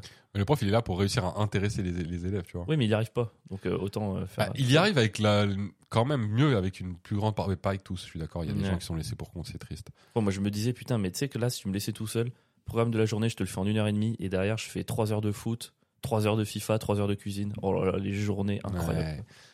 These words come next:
Speaker 1: Mais tu sais que je vois, je commence à voir là, du coup, avec ma fille, euh, elle commence à s'ennuyer à l'école pendant les cours.
Speaker 2: Hmm.
Speaker 1: Et je vois ces notes là. Bon, elle a des, elle a des très bonnes notes, tu vois, mais je les vois que le facteur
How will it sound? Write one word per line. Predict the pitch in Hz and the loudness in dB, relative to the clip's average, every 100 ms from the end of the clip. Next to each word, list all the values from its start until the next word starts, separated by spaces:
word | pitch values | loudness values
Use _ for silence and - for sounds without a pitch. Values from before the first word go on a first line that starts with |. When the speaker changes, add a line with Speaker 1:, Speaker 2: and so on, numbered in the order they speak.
| - | -4
Speaker 1:
Mais | 101 | 2
tu | |
sais | 175 | 4
que | |
je | 117 | 6
vois, | 143 | 4
je | - | 2
commence | 110 143 113 | -2 0 0
à | |
voir | 104 120 | 2 2
là, | 110 | 2
du | 92 | 0
coup, | 113 | -2
avec | 98 | -2
ma | 95 | -2
fille, | 90 110 - 82 | -2 -4 -4 -2
euh, | 82 82 80 80 73 - | 0 0 -4 -8 -8 -6
elle | 87 | 0
commence | 117 123 | 0 0
à | 87 | -2
s'ennuyer | 104 101 101 107 | -2 0 2 2
à | |
l'école | 87 95 110 - _ _ _ 98 | 0 -2 -4 -8 _ _ _ 0
pendant | 101 131 | 4 4
les | 143 | 4
cours. | 135 120 | 4 2
Speaker 2:
Hmm. | 104 90 85 - | 0 -4 -6 -4
Speaker 1:
Et | 98 | 0
je | 92 | 4
vois | 135 | 4
ces | - 92 | 2 -2
notes | 92 101 123 - | 0 2 2 0
là. | 101 107 _ _ | -2 -4 _ _
Bon, | 85 | -2
elle | 82 | -2
a | |
des, | 78 - _ 82 | -4 -10 _ -6
elle | |
a | 82 | -6
des | 92 | -6
très | 90 | -2
bonnes | 107 | 0
notes, | 127 123 | 2 0
tu | 117 | 0
vois, | |
mais | 98 87 | 0 -2
je | 80 | 2
les | 95 | 2
vois | 90 110 139 - _ _ _ _ | 4 2 2 -2 _ _ _ _
que | - | -2
le | 92 90 87 87 | 0 2 0 0
facteur | 113 - 113 | 0 2 2